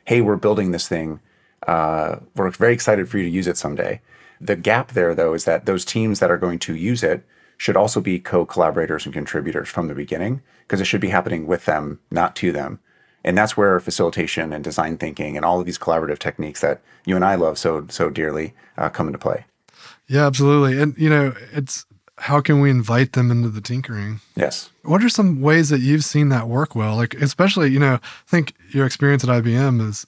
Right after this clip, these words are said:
Speaker 2: especially telling there.
Speaker 1: Mm-hmm.
Speaker 2: It's like how to see that find its way through more of the organization, not just the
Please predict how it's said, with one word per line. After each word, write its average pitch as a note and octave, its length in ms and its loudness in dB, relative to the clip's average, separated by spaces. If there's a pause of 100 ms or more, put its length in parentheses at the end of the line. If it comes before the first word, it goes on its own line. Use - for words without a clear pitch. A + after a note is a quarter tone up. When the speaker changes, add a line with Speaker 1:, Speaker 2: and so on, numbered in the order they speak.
Speaker 2:
especially A#2+ 460 -4
telling A2 440 -6
there. A2+ 280 -8
Speaker 1:
Mm-hmm. G2+ 120 0
Speaker 2:
It's A2+ 140 -6
like A2+ 180 -10 (260)
how B2 260 -4
to A2+ 500 -6 (320)
see - 400 0
that C3 520 0 (460)
find C3+ 300 2
its C3 160 -2
way B2+ 300 2
through C3 560 2 (200)
more C#3+ 300 4
of C3+ 80 2
the B2 100 0
organization, A#2 840 0
not A#2 240 0
just B2 440 -2
the A2 460 -2